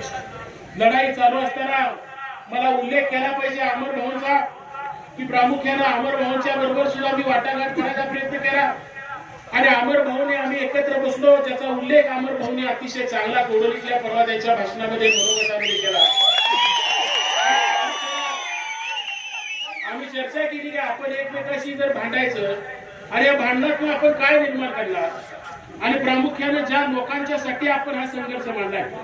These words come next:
ज्या सामान्य माणसानं आपल्या पार्ट्यांच्यावर एवढं मोठं प्रेम करून आपल्या सगळ्यांना या ठिकाणी जिवंत ठेवले, त्या माणसांच्यासाठी काही विधायक विचारधारा घेऊन आपण एकत्र येऊ शकतो का?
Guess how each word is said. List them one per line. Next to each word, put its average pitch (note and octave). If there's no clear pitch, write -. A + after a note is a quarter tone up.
ज्या C#4
सामान्य C4+
माणसानं C4
आपल्या B3+
पार्ट्यांच्यावर C4
एवढं C#4+
मोठं C#4
प्रेम C4
करून -
आपल्या C4
सगळ्यांना B3+
या C4
ठिकाणी B3+
जिवंत A3+
ठेवले, F#3+
त्या C4+
माणसांच्यासाठी C#4+
काही C#4
विधायक C4+
विचारधारा C#4
घेऊन C4+
आपण C4
एकत्र A#3+
येऊ B3
शकतो A3
का? E3